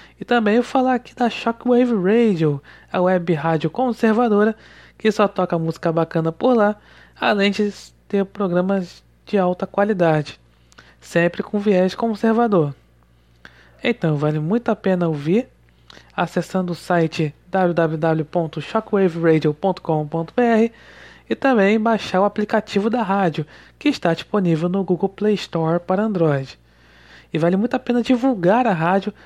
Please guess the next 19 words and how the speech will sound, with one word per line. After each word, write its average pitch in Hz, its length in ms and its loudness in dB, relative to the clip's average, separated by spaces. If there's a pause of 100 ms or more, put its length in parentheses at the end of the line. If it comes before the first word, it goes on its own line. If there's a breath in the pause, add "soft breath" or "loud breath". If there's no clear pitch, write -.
(160 loud breath)
para 269 140 0
aqueles 220 300 -2
seus 220 200 0
amigos, 208 460 2
seus 165 140 -2
familiares, 208 680 0 (320 loud breath)
que - 100 -2
estão 214 360 0
acostumados 180 720 -4
a 202 80 4
ouvir 170 340 2 (280 loud breath)
as 202 120 2
grandes 180 380 2
rádios 160 380 -2
que 196 100 -8
só 214 160 -4
tocam 175 420 -4
conteúdo 185 600 -4
lacrador. 196 600 0